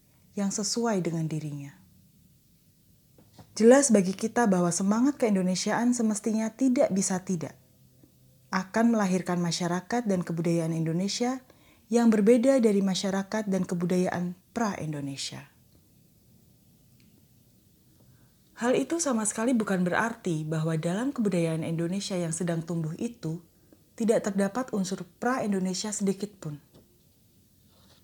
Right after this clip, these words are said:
Pertentangan semangat Indonesia dengan semangat pra-Indonesia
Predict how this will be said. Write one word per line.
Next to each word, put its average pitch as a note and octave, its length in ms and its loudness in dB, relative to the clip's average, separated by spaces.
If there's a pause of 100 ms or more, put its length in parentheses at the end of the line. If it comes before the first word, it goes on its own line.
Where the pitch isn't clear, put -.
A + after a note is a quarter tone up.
(640)
Pertentangan C4+ 640 4
semangat F#3+ 340 -2
Indonesia F3+ 800 -2
dengan D#3+ 220 -2
semangat D#3 400 -4
pra-Indonesia D#3 840 -6